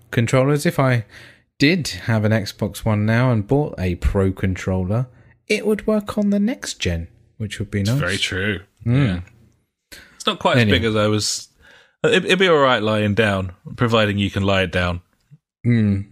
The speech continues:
Speaker 1: Yes, you can. You can play it horizontal, but
Speaker 2: Okay, cool. That's pretty important.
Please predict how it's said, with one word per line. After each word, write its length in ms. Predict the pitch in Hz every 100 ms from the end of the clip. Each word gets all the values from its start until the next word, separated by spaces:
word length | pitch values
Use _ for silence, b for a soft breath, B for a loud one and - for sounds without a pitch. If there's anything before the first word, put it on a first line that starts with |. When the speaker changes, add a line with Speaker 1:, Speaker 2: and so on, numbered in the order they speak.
| _
Speaker 1:
Yes, 280 | 156 135 -
you 60 | 110
can. 240 | 117 95 -
You 120 | 107
can 200 | 113 101
play 240 | 101 101
it 160 | 98 -
horizontal, 680 | - 117 107 92 90 85 -
but 220 | 90 92 101
Speaker 2:
Okay, 260 | 98 104
cool. 360 | - - 98 87 92
That's 180 | 92
pretty 300 | - 107 92
important. 500 | 87 90 95 85 85